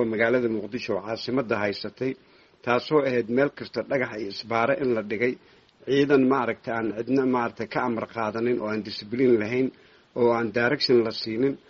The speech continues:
oo maaragtay dadka dhibaato ula taagan, muxuu ahay, waddooyinka, waddooyinkii oo xiran, dadkii oo maaragtay aad, muxuu ahay, loo caburiyey, taasoo maaragtay, ee, caro dadweyne ay ka dhalatay.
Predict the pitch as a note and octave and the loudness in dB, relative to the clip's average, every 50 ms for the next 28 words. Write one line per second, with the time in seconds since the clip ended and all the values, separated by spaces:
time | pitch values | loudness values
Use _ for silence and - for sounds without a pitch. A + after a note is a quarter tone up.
0 | - _ _ _ - C3 A#2 A2+ A#2+ C3+ C3 B2 G#2+ G2 A2+ G2 F#2 C3 - - | -20 _ _ _ -6 -4 0 2 4 4 4 4 2 -2 -6 -4 -4 -4 -4 -4
1 | C3 - A#2+ A2+ A2 A2+ A2+ A2 - D3+ - D#3 C3 B2 B2 - - A2+ A2 G#2+ | -10 -6 -4 0 0 0 0 0 -2 -4 -4 -2 -4 -4 -6 -6 -4 -2 -2 -2
2 | G#2+ G2 G2+ G2+ G#2+ A#2 B2 A2+ A2 G#2 G2 G2+ F#2+ F2 A#2 B2 C3 C3 B2+ A#2+ | -2 -4 -4 -6 -6 -4 -2 -2 -2 -2 -2 -4 -4 0 4 6 6 6 6 2
3 | - C3 - _ - - - _ _ - A2 A2+ G2+ - C3 C3+ C#3 C3+ A2+ - | -2 -8 -10 _ -20 -20 -20 _ _ -8 -6 -6 0 6 8 8 8 8 4 0
4 | - B2+ A#2+ A2 G2 - G2 G#2 A2+ B2+ C3+ C3+ - D4 - - B2+ - - - | 0 0 0 0 0 -4 -10 -8 -4 -4 -2 -4 -4 -6 -2 -2 -2 -2 -2 -6
5 | B2+ A#2 A#2 A2+ A2+ A#2+ A#2+ A2+ A2 G2 - - - A#2 G#2 G#2 - - - - | -4 -2 -2 -2 -2 -2 -2 -2 -4 -6 -8 -8 -8 -8 -8 -8 -10 -16 -20 -20
6 | _ _ _ - C#3+ D3 D3 C3+ A2+ - A#2 A2 G2+ - B2 B2 A#2+ A2+ G#2+ G#2+ | _ _ _ -2 2 2 2 2 0 -4 -8 -6 -4 -2 0 0 0 0 -2 0
7 | A#2 C3 C3 B2 A#2+ A#2 G#2+ A2+ A#2 A2+ A#2 A#2+ C3 C#3 C3+ - _ _ _ _ | 2 4 4 4 2 -2 -8 -8 -2 0 2 4 4 2 0 -4 _ _ _ _
8 | _ _ _ - B2+ A#2+ B2 B2 - - D3 C#3+ C3+ C#3 C3+ C3 B2 A#2 - - | _ _ _ -2 0 2 2 2 2 2 4 4 4 4 4 2 0 -2 -6 -4
9 | B2 A#2 A#2 A2 - A#2+ A#2 A2+ G#2+ G#2 G#2+ B2 D3 D3 C3+ A#2 B2+ G#2+ A2+ A#2 | -2 -2 0 0 0 0 0 0 0 0 -2 -2 -2 -2 2 0 0 2 4 4
10 | A#2 A2+ A#2 A2+ A2 A2+ G#2 - - C#3 C3 B2 A#2 G#2+ G#2+ - C3 C3 | 4 4 4 2 -2 -4 -6 -4 -4 -2 0 0 -2 -2 -4 -4 -6 -6